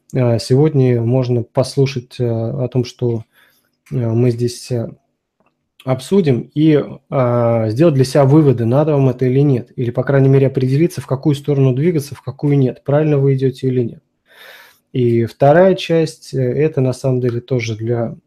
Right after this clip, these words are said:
э, тех, кто, э, собирается писать white paper, заказывать или их, или нет, чтобы предостеречь, на самом деле, от недобросовестных, э, писателей, потому что я утверждаю, что за вас white paper никто вам не напишет.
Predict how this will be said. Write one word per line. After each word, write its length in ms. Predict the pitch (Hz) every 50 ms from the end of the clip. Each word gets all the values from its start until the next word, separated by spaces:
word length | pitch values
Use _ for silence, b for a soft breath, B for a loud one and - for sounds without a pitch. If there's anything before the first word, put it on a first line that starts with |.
| _ - 131
э, 140 | 123 117 113
тех, 180 | - - 131 135
кто, 280 | - - 131 123 117 b b b b b b b b b _ _
э, 240 | 143 127 120 117 113
собирается 560 | - - 120 127 131 135 127 123 120 - 117
писать 460 | - - 127 - - 160 165 156 -
white 240 | 151 139 135 135 135
paper, 320 | 143 135 135 135 123 120
заказывать 640 | 113 110 120 120 - - 147 151 135 127 120 - -
или 140 | 123 117 117
их, 180 | 107 - -
или 220 | 123 123 113 117 120
нет, 260 | 127 143 165 170 160
чтобы 380 | - - - - 127 120 120 117
предостеречь, 680 | - 127 120 117 120 - - - 135 156 165 - -
на 80 | 139 123
самом 280 | - - 143 139 131
деле, 140 | 127 120 120
от 120 | 120 - -
недобросовестных, 1000 | 127 127 117 131 127 135 139 135 - 143 139 131 123 - - 131 120 - -
э, 120 | 131 120 -
писателей, 520 | - 135 135 - 180 180 180 156 139 135
потому 380 | 131 - _ - 123 123 123 120
что 180 | - - -
я 200 | 127 139 139 127
утверждаю, 500 | 117 - - 123 113 120 - 180 185 170
что 240 | - - - 127 120
за 140 | 110 127 123
вас 280 | 131 160 175 - -
white 200 | 135 135 127 -
paper 280 | _ 170 165 - - 135
никто 280 | 131 120 - _ 143 139
вам 160 | 139 135 135
не 80 | 135
напишет. 540 | 135 147 143 143 - 127 110 - - - _